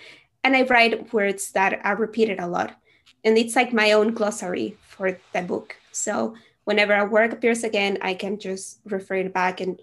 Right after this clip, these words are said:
the, all the repetition helps me improve it. And then whenever I find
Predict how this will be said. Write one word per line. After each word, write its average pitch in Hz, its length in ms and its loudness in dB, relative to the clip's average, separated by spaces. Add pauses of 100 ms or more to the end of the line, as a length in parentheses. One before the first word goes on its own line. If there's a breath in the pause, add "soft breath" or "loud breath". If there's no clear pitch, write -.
(120)
the, - 100 -14
all 208 180 0
the 202 120 -4
repetition 190 500 -4
helps 175 380 -4
me 190 100 -4
improve 214 300 -2
it. 208 180 -6 (420 soft breath)
And 220 140 0
then 208 300 2
whenever 208 260 0
I 208 140 2
find 214 500 -2